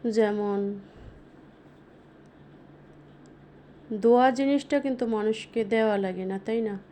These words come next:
আর আজকে শুরু করলাম লাইফস্টাইল আর একটা নতুন ব্লগ ভিডিও, আশা করছি সবার ভালো লাগবে। এখানে দোকান থেকে, আহ, রেগুলার কাটিং করে মাংস এনেছিলাম, আমার কাছে বড় টুকরা নাই।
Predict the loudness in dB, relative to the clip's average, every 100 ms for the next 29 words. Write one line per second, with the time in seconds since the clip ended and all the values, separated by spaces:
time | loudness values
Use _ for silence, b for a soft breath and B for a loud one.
0 | B B B B B -6 -2 -2 -4 -4
1 | -6 -8 -8 -2 -2 -4 -6 -4 -4 -2
2 | 0 0 2 0 0 -2 -8 -8 -6 -4
3 | -4 -4 -6 -6 -6 -8 -6 -6 -6 -8
4 | -8 -8 -8 -10 -12 -14 -14 -12 -10 -8
5 | -8 -8 -8 -6 -6 -8 -10 -12 B B
6 | B B B -8 -4 -2 -2 -2 -4 -4
7 | -4 -4 0 2 2 2 0 -2 -2 -2
8 | -4 -4 -4 -2 -2 -4 -4 -6 -2 -2
9 | -2 0 0 0 -2 -4 -4 -4 -2 0
10 | 0 -2 -4 -4 -4 -6 B B B B
11 | -4 -2 -2 -2 0 0 -2 -2 -4 -2
12 | -2 -2 -4